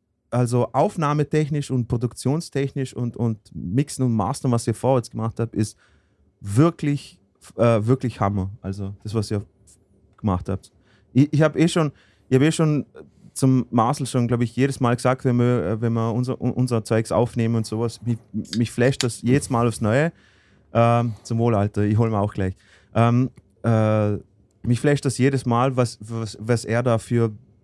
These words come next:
Techniken und, und, und Sachen macht,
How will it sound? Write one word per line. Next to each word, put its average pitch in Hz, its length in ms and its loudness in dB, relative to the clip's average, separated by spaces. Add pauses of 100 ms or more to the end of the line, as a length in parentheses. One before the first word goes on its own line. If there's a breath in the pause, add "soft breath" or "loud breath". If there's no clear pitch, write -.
(560)
Techniken 135 580 -2
und, 123 220 0
und, 113 260 -2
und 107 180 -4
Sachen 123 440 2
macht, 117 260 0